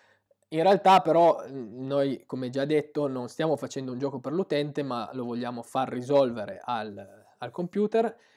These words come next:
e per l'approccio che abbiamo pensato questo passo verrà dopo, cioè io dopo proverò so-, non le parole che scrivo a mano, ma solo le parole valide.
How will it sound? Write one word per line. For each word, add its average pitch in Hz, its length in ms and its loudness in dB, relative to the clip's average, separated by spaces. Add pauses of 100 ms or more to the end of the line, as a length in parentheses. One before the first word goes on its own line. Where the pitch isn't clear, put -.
e 131 220 -6
per 151 180 -2
l'approccio 156 440 0
che 147 80 -2
abbiamo 156 280 0
pensato 175 880 2
questo 151 320 -6
passo 143 320 0
verrà 120 220 -2
dopo, 139 440 4
cioè 131 180 -2
io 151 220 2
dopo 190 440 6
proverò 156 560 6
so-, 151 400 4
non 180 240 4
le 147 120 2
parole 143 340 4
che 135 120 -6
scrivo 143 380 0
a 190 60 4
mano, 151 340 0
ma 151 140 4
solo 143 340 2
le 139 140 2
parole 120 320 -4
valide. 110 500 -8